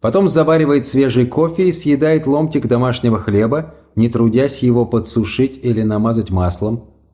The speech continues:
Остается сидеть за кухонным столом. Солнечный свет, пробиваясь сквозь кроны, медными кляксами ложится на гладкие стволы верб. Корки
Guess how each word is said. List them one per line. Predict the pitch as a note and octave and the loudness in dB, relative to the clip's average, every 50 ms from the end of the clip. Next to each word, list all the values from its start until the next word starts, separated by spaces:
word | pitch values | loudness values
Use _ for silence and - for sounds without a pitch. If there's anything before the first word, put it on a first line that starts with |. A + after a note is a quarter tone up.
| _ _ _ _ _ _ _ | _ _ _ _ _ _ _
Остается | - D2 D2+ - - - E2+ D#2+ E2 F2+ F#2 E2+ - F#2 F2 | -6 -6 -6 -6 -6 -4 -2 -2 0 -2 -2 -4 -4 -6 -6
сидеть | E2+ - F2+ F2+ E2 E2 F#2+ G2 F#2 E2+ | -4 -4 -4 -4 -2 0 0 -2 -2 -2
за | F2 F2+ | -2 -4
кухонным | F2+ - - G2+ F#2+ - G2+ G2 G2 G2 F#2+ | -4 -2 -4 -6 -4 -2 -2 -2 0 -2 -2
столом. | G2 - - G2 G2+ G2+ F2+ C#2+ B1+ C2 - _ _ _ _ _ _ _ _ _ _ _ _ _ _ _ | -4 -4 -4 -4 -2 -2 -4 -6 -8 -12 -18 _ _ _ _ _ _ _ _ _ _ _ _ _ _ _
Солнечный | - - - D3 F#3 G3 G3 G3 E3+ - - F3+ F3+ | -12 -4 0 0 2 2 2 2 0 0 0 0 0
свет, | E3 E3+ - D#3+ F#3 G3 F#3+ - | 0 0 0 0 0 0 0 -2
пробиваясь | - E3+ D#3+ D3+ D#3 D3+ D3+ D#3+ E3 D#3+ D#3+ | -2 -2 0 2 0 2 2 2 0 0 -2
сквозь | - - - C#3 D3 C#3 C3 - | -6 -6 -2 0 0 0 -2 -2
кроны, | - C#3 D3 D#3 E3 E3+ E3+ | -2 0 0 0 0 0 2
медными | E3 D#3+ D#3+ D#3+ D#3+ D3+ D3+ D3 D3 C#3 | 2 4 2 2 2 0 0 0 0 0
кляксами | - C3+ C#3 D3 D3+ D3+ - - E3 E3 | 0 2 2 2 0 -2 -2 0 0 2
ложится | D#3+ D#3 D3 C3+ A2+ C3+ D#3 D#3+ D#3+ - D3+ | 4 2 2 2 2 0 0 0 0 -2 -2
на | D3 C#3+ | -2 0
гладкие | C3 B2 C3 C3+ C#3+ C#3 - - C#3+ C3+ | 0 2 2 2 2 0 -2 -4 -4 -4
стволы | B2 - - C3 B2+ C3 C3+ | -4 -2 -2 0 2 4 4
верб. | C3 A2+ G2 F#2 F2+ F2 - - - - _ _ _ _ _ _ _ _ _ _ _ | 4 4 2 2 0 -2 -10 -18 -20 -20 _ _ _ _ _ _ _ _ _ _ _
Корки | - E2+ E2+ F#2 F#2+ F#2+ - C#3 C#3+ C3 - - | -4 -2 0 0 -2 -2 0 0 0 0 -2 -8